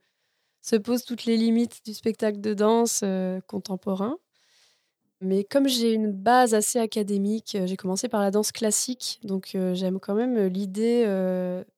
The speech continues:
première de la danse qui est en musique, euh, qui utilise le, le corps, la technique. J'aime tourner, j'aime sauter, j'aime me faire porter.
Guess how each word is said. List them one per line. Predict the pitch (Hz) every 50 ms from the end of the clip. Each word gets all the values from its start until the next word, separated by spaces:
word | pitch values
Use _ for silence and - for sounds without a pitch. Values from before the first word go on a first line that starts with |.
| _ _
première | - - 208 202 214 220 226 240 240 233
de | 214 214 208
la | 190 185 185
danse | 185 208 214 220 226 233 226 226 220
qui | - - 220
est | 196
en | 190
musique, | 196 196 196 190 196 220 226 226 233 233 226 220 - -
euh, | 202 196 196 202 - _ _ _ _ _ _ _ _ _ _ _ _
qui | - - 220 208
utilise | 202 - - - 208 208 202 208 202
le, | 202 196 190 190 190
le | 190 190 190
corps, | 185 - - 240 240 240 233
la | 208 190
technique. | - - 214 202 - - 233 233 240 240 233 220
J'aime | 202 196 190 190
tourner, | - - - 202 190 208 220 240 240 226
j'aime | 208 196 190
sauter, | - - - 202 190 - - 226 233 233 214
j'aime | 202 190 190
me | 190 190
faire | 190 - 196 - -
porter. | - 202 190 190 - - 226 226 226 233 233 226